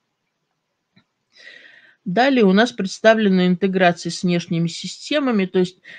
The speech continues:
непосредственно с электронной торговой, э, с электронной информационной системой.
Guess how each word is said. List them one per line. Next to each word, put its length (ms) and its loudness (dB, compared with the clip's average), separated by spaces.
непосредственно 680 0
с 120 -6
электронной 580 0
торговой, 600 0
э, 200 -4
с 140 -6
электронной 480 2
информационной 800 0
системой. 680 -4